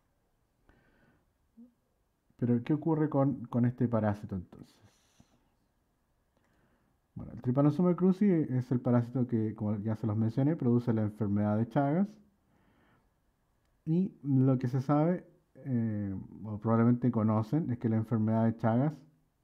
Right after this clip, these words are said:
eh, se transmite a través de la picadura de un insecto,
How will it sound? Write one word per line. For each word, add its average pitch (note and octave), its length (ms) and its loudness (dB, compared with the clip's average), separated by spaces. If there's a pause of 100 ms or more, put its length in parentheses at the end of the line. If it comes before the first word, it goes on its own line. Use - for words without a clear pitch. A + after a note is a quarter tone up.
(880)
eh, F#2+ 220 -8
se A#2 120 -8
transmite A#2 640 4
a A2+ 120 0
través G#2+ 260 0
de A2+ 80 2
la A2 100 2
picadura A2+ 680 0
de G#2+ 240 -2
un G#2+ 120 0
insecto, B2 600 -2